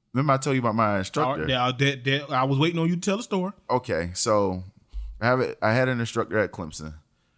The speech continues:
Speaker 1: He built the chip for the P S three.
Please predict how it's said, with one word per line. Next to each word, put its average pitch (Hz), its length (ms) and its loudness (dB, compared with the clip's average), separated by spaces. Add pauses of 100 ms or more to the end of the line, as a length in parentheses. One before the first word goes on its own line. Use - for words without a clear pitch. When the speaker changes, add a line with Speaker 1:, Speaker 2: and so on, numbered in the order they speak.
(640)
Speaker 1:
He 120 640 0 (220)
built 131 260 -2
the 107 80 -2
chip - 420 -6
for 92 760 -2
the 85 80 -12
P 117 240 -2
S 92 220 -4
three. 80 440 -4